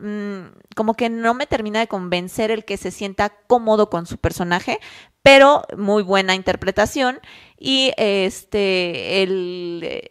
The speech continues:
Ulises de la Torre, la verdad es que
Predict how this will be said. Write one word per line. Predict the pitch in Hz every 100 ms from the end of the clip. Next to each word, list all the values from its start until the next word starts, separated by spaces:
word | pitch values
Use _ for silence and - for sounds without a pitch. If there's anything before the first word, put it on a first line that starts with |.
| -
Ulises | 233 233 269
de | 226
la | 208
Torre, | 202 233 220 220 - - _
la | - 202
verdad | 202 220
es | 240
que | - 262 -